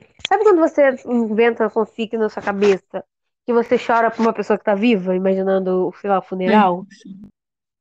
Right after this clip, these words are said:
Speaker 1: Então, é a mesma coisa de se imaginar conseguindo aquele emprego e ficar feliz, ficar, "Nossa, não acredito que eu tô",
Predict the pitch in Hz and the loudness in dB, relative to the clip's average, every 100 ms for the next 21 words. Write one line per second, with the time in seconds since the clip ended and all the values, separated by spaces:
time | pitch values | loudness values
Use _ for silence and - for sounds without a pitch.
0 | _ 415 466 466 262 240 320 359 359 339 | _ -8 -2 0 2 2 2 4 4 2
1 | 370 392 427 415 370 294 240 247 240 277 | 0 2 2 4 4 2 0 -4 -4 0
2 | 262 269 247 240 240 233 233 240 240 254 | 2 2 0 -2 -4 -12 -8 -4 -4 -2
3 | 240 247 233 240 240 247 330 _ - - | -4 -4 -4 -2 -2 -4 -18 _ -20 -18
4 | 269 277 254 339 330 294 277 262 233 196 | -12 -12 -8 -2 0 0 -2 -4 -6 -12
5 | - 233 247 247 277 302 320 302 - 277 | -12 -8 -6 -4 -4 -2 0 -2 -6 -12
6 | - 277 240 233 277 277 208 214 233 233 | -10 -12 -12 -14 -10 -6 -6 -6 -8 -6
7 | 214 | -6